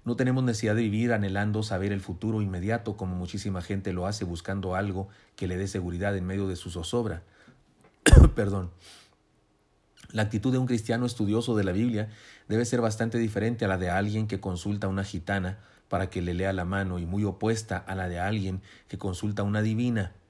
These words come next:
Nosotros solo recibimos de parte de Dios el conocimiento que Él ha querido revelarnos respecto a este tema, y no nos hace falta saber más de lo que Él con toda claridad nos quiere enseñar.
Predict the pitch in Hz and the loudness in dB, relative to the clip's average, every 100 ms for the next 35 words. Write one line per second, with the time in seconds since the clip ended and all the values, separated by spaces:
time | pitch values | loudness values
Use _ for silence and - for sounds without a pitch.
0 | _ _ - _ _ _ - - 107 120 | _ _ -20 _ _ _ -16 -6 -2 -2
1 | 123 127 127 117 107 107 123 107 107 117 | 0 2 2 2 0 0 0 -2 0 -2
2 | 117 104 113 117 104 101 95 95 104 107 | 0 -2 -2 -4 -4 -4 -4 -4 -4 -4
3 | 113 104 98 110 107 110 107 110 110 92 | -4 -2 -2 0 -2 -2 0 0 0 -2
4 | 92 95 95 101 101 95 90 87 82 87 | -2 -2 -2 -4 -6 -6 -8 -8 -8 -8
5 | - 92 113 117 92 - - _ - - | -8 -6 -4 -2 -4 -8 -20 _ -20 -20
6 | - - - 107 113 123 117 117 120 127 | -20 -14 -2 2 4 4 2 0 0 0
7 | 117 123 104 113 110 120 147 127 101 98 | 0 0 2 2 2 2 2 0 0 0
8 | - 90 92 - 101 107 113 101 87 85 | -2 -6 -4 -2 0 0 -2 -4 -4 -2
9 | 110 113 117 117 117 131 101 - 87 85 | -2 0 0 2 4 2 0 -4 -6 -4
10 | 82 78 78 | -8 -10 -12